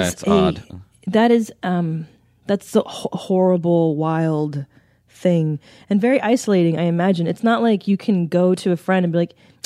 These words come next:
Speaker 1: "Hey, wait a minute, your dad was hiking too and got eaten by animals. How do you feel?" It's
Speaker 2: Yeah.
Speaker 1: not like you have a commonality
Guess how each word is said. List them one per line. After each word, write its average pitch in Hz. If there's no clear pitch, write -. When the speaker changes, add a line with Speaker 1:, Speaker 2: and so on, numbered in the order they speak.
Speaker 1:
"Hey, 359
wait 320
a -
minute, 185
your 240
dad 208
was 180
hiking 180
too 226
and 185
got 185
eaten 180
by 180
animals. 180
How 466
do 415
you 403
feel?" 151
It's -
Speaker 2:
Yeah. 87
Speaker 1:
not 262
like 247
you 220
have 208
a 208
commonality 185